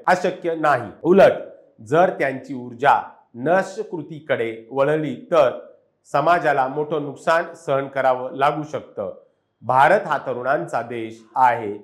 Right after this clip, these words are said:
लोकसंख्येतील मोठा भाग पस्तीस वर्षाच्या आतला आहे. या संपत्तीचा उपयोग कसा होईल हे संपूर्ण समाजावर अवलंबून आहे. पालकांनी मुलांशी मोकळा संवाद साधावा, शिक्षकांनी त्यांना विचारप्रवण बनवावं,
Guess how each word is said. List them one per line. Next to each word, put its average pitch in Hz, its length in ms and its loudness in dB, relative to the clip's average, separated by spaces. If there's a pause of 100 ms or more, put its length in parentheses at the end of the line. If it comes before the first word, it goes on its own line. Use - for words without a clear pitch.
(200)
लोकसंख्येतील 156 920 -2
मोठा 127 340 -2
भाग 135 320 0 (400)
पस्तीस 185 440 -4
वर्षाच्या 147 580 0
आतला 143 340 0
आहे. 110 260 -2 (340)
या 151 200 4
संपत्तीचा 151 800 -4
उपयोग 127 420 -4
कसा 156 260 -2
होईल 151 260 0
हे 143 240 -16
संपूर्ण 151 520 -2
समाजावर 131 680 -2 (320)
अवलंबून 175 520 0
आहे. 104 300 -6 (360)
पालकांनी 156 600 0
मुलांशी 135 480 -4
मोकळा 139 380 0
संवाद 135 440 -2 (420)
साधावा, 127 480 2 (100)
शिक्षकांनी 165 680 -4
त्यांना 120 420 -4 (380)
विचारप्रवण 160 640 0
बनवावं, 123 480 -2